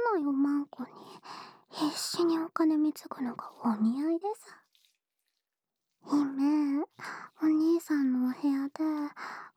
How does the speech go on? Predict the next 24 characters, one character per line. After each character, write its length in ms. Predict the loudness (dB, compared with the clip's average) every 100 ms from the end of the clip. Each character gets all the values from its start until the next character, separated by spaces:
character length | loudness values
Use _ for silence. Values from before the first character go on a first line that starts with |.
| -4
お 60 |
兄 300 | 0 2 2 2
さ 200 | -2 -6
ん 60 |
と 180 | -6 -4
一 180 | -2 -2
緒 260 | -4 0
に 120 | 0 2
配 240 | 2 2
信 240 | 2 2
す 160 | 4 2
る 120 | 2
か 160 | -2 -8
ら、 60 | -4 0 0 0 -2 -8 -12 -14 -16 -20 _ _
キ 180 | -14 -8
モ 200 | -4 -4
す 200 | 0 0
ぎ 160 | 2 2
オ 120 | 2
タ 160 | 0 -4
ク 100 | -2
さ 200 | -2 -2
ん 40 |
の 140 | -4